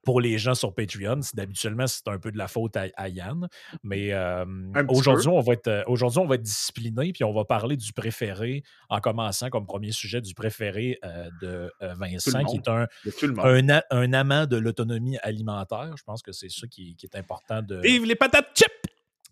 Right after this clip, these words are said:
Speaker 1: Exactement, c'est ça. Donc, on a eu cette semaine, je vais essayer de retrouver l'article pendant que je vous passe, euh, la poc, messieurs. Mais c'est, il y avait un, il y a, il y a, ben, évidemment, Fitzgibbon a encore sorti le chéquier, là. C'est ça qu'il faut comprendre.
Speaker 3: Hey, l'autonomie alimentaire des chips, moi, ça, ça me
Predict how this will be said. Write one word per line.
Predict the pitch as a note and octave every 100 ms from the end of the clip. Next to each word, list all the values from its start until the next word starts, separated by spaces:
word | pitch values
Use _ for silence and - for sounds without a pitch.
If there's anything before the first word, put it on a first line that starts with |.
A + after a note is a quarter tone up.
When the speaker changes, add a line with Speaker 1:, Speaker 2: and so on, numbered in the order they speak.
| - -
Speaker 1:
Exactement, | A2+ B2 G#2 G2+ B2+ A#2+ - A#2+ A2+ A#2+ A#2+
c'est | - G2
ça. | - A#2+ A#2+
Donc, | A2 G2+ A2
on | G#2
a |
eu | G#2+ C3
cette | - G#2+
semaine, | - G2+ C3+
je |
vais | G2+
essayer | - F#3+
de |
retrouver | - G#2+ A2+
l'article | A#2 G2+ - A#2+ B2+ F#2+
pendant | E2+ E2+ G2
que | F#2 F2
je | F2
vous | F2
passe, | F2 G2+ G#2+ - G2+
euh, | F2 E2+ - - - _ -
la | F2
poc, | F2 A#2+ A#2+
messieurs. | G#2+ F2+ - A2+ B2+ C3+ - -
Mais | F#2 G#2+
c'est, | - G#2+
il | G2
y | A2
avait | A2
un, | D3
il | B2
y |
a, | B2+
il | A#2
y | A#2+
a, | A2+
ben, | B2 B2
évidemment, | C3 C#3 C#3+ D#3
Fitzgibbon | D#3+ C3+ A2+ A2+ G#2 C#3
a | A2
encore | F#2+ A#2+ A#2
sorti | A2 - _
le | F#2+
chéquier, | - - _ - -
là. | _
C'est | _ _
ça | - -
qu'il | -
faut | - _ -
comprendre. | - E2
Speaker 3:
Hey, | A#2+
l'autonomie | A2+ C3 F#3+ F#3+ F#3 F#3+
alimentaire | B2 G#2+ G2+ F2+ A2 G#2+
des | F2+ D#2+
chips, | - -
moi, | G2
ça, | G2 D2
ça | _
me | _ _ _